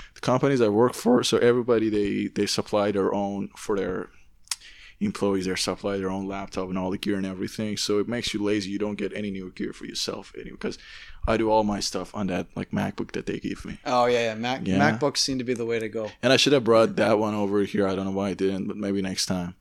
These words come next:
Speaker 2: Yeah.
Speaker 1: From, yeah, hopefully my, <laughs> nobody from my co-, company is listening to this. I don't think they would care, but it's just like,
Speaker 2: They
Speaker 1: why
Speaker 2: are
Speaker 1: would
Speaker 2: listening
Speaker 1: you
Speaker 2: to everything, man. Big Brother's watching you.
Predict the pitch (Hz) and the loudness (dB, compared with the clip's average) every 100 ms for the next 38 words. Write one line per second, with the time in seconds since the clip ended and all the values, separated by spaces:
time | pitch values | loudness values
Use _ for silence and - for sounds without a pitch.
0 | - 220 214 - - - 101 95 - - | 0 2 2 -4 -8 0 0 0 -4 -10
1 | - 98 90 90 120 - 120 104 101 135 | -8 -4 -4 0 0 2 2 6 6 6
2 | 117 110 110 110 101 92 - - - 101 | 6 6 4 6 4 4 -4 -8 -2 2
3 | 104 107 98 98 - 104 98 104 98 - | 2 2 0 0 0 -2 -2 -2 -2 -6
4 | - - - - 330 113 147 180 170 123 | -12 -16 -4 0 2 4 6 8 8 6
5 | - 131 123 113 110 107 - 101 104 101 | 6 8 8 8 6 6 4 4 2 0
6 | - 131 127 127 131 - - 147 131 - | 0 4 6 6 6 4 4 2 0 -2
7 | 120 113 117 120 107 104 104 104 101 127 | -6 -6 -10 -10 -10 -10 -12 -14 -6 -4
8 | 117 123 123 123 107 107 107 107 117 107 | -2 -2 -2 -4 -8 -8 -8 -6 -4 -4
9 | 107 | -4